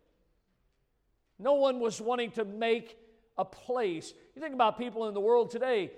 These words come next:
Listen, many people want nothing to do with God. And Nehemiah was a man that made room. Why? Because he understood the concerns of other people. You know, I, I think a lot of times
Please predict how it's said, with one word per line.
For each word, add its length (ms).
Listen, 420
many 300
people 420
want 380
nothing 600
to 80
do 220
with 180
God. 280
And 160
Nehemiah 560
was 200
a 40
man 400
that 320
made 380
room. 400
Why? 220
Because 400
he 120
understood 720
the 100
concerns 580
of 80
other 180
people. 400
You 180
know, 100
I, 240
I 140
think 200
a 60
lot 200
of 80
times 460